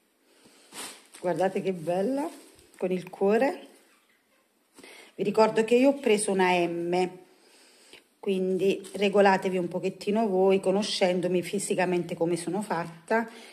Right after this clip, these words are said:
e, mm, dalla mia, diciamo, dal mio fisico, così potete capire più o meno la vostra taglia. Ehm, dopo ve le farò vedere comunque indossate. Guardate che bella, troppo troppo bella anche questa qui.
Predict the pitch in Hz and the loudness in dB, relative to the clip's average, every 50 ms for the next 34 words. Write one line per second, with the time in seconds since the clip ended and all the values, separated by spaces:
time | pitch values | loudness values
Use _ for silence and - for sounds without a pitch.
0 | - - - - - - - - - - - - - - 180 170 165 165 170 170 | -20 -20 -16 -10 -6 -4 -2 -2 -2 -2 -2 -4 -4 -4 -6 -4 -4 -4 -6 -6
1 | 170 170 165 165 170 160 - - - - - - - 160 175 170 165 170 180 185 | -6 -6 -6 -6 -6 -6 -8 -8 -10 -10 -12 -10 -6 -4 -4 -2 -2 -2 0 2
2 | 190 190 185 185 180 175 170 175 170 170 170 160 165 160 - 175 170 170 160 165 | 2 4 4 2 2 2 0 0 -2 -2 -2 -4 -4 -4 -4 -4 -2 -2 0 0
3 | 170 175 180 185 190 196 190 - 180 180 175 175 - - 165 190 185 185 220 - | 0 0 0 0 0 -2 -2 -4 -6 -6 -6 -6 -6 -4 -2 -2 0 0 -2 -2
4 | - 160 - 160 156 165 160 175 170 - 202 196 - 160 156 170 165 165 - 185 | -2 -4 -4 -2 -4 -2 -4 -4 -4 -2 -2 -2 -2 0 -2 -2 -2 -2 -4 -2
5 | 175 175 175 170 170 165 151 165 165 - - 170 165 165 165 156 160 160 160 156 | -2 0 0 0 0 0 -2 -4 -4 -6 -6 -6 -6 -4 -2 -2 0 0 0 -2
6 | 160 170 170 170 165 - - - _ _ _ _ _ _ _ _ _ _ _ - | -2 -2 -4 -4 -8 -12 -18 -20 _ _ _ _ _ _ _ _ _ _ _ -20
7 | - - _ _ _ - 165 151 147 139 147 156 - 156 165 175 180 - 165 165 | -20 -20 _ _ _ -8 -6 -4 -4 -2 -2 -4 -2 0 2 0 2 2 2 2
8 | 165 160 156 175 175 165 165 160 156 156 170 165 165 165 170 180 185 180 175 175 | 2 2 2 2 2 0 0 -2 -2 -4 -2 -2 -2 0 -2 0 0 0 0 0
9 | 160 165 170 175 185 208 202 - - - 156 143 139 147 143 - 160 - - 180 | 0 0 0 0 -2 -2 -4 -4 -6 -6 -6 -6 -6 -8 -8 -6 -6 -4 -2 -2
10 | 175 175 175 185 180 180 - - - - 202 180 185 185 - - - - - - | -4 -4 -2 -4 -4 -4 -6 -8 -8 -8 -10 -8 -8 -8 -6 -6 -6 -6 -6 -6
11 | - 349 - - - _ _ _ - - - - - - - - _ - - 175 | -6 -8 -10 -14 -20 _ _ _ -20 -20 -20 -20 -20 -20 -20 -20 _ -6 -4 -4
12 | 175 175 175 170 165 165 165 165 - - 165 160 151 165 165 160 160 156 156 160 | -2 -2 -4 -6 -4 -4 -8 -8 -4 -4 -4 -2 -2 0 0 0 0 0 -2 -4
13 | 160 - 165 156 151 160 - - - 151 - - - 285 359 480 - - - - | -4 -6 -6 -6 -6 -8 -8 -8 -10 -10 -10 -4 0 2 2 2 0 -2 -12 -18